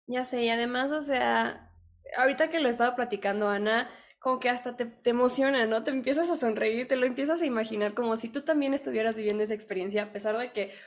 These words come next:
pues, en este caso es la, la de Ana, yo también me lo fui imaginando, dije, "No manches, qué padre esta convivencia, todo lo que, que hiciste junto con tu familia adoptiva". Yo tengo una pregunta que, que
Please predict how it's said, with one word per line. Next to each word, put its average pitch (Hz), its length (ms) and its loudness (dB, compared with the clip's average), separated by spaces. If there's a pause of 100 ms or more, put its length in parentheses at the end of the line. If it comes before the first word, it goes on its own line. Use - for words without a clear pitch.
(140)
pues, 208 180 0
en 208 80 2
este 208 180 -2
caso 214 280 -2
es 208 60 -4
la, 214 280 0
la 208 200 4
de 208 120 4
Ana, 208 260 2
yo 214 180 0
también 220 280 -4
me 220 80 2
lo 214 80 0
fui 208 120 -6
imaginando, 208 460 -4
dije, 208 300 -2
"No 226 180 -2
manches, 247 340 -4
qué 247 140 -4
padre 269 560 0 (380)
esta 269 300 -4
convivencia, 226 760 0
todo 233 180 0
lo 208 140 0
que, 196 280 -2
que 233 100 0
hiciste 262 420 0
junto 226 260 -4
con 214 140 -2
tu 196 80 -8
familia 202 340 -2
adoptiva". 220 560 -2 (320)
Yo 294 160 -2
tengo 349 320 4
una 285 220 2
pregunta 226 360 2
que, 214 300 0
que 196 240 2